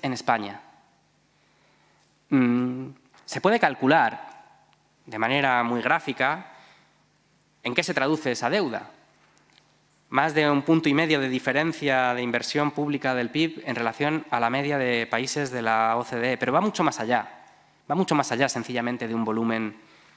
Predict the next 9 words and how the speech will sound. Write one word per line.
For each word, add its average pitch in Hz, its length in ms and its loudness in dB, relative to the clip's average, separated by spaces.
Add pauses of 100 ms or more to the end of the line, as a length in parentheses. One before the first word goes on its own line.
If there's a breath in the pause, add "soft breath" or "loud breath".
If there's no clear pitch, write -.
(200 soft breath)
de 113 140 -4
gasto 117 360 -2
público 117 680 -6 (300 loud breath)
o 120 120 -2
de 113 80 0
inversión, 113 600 0
porque 120 220 -4
esto 185 180 0
afecta 185 600 -2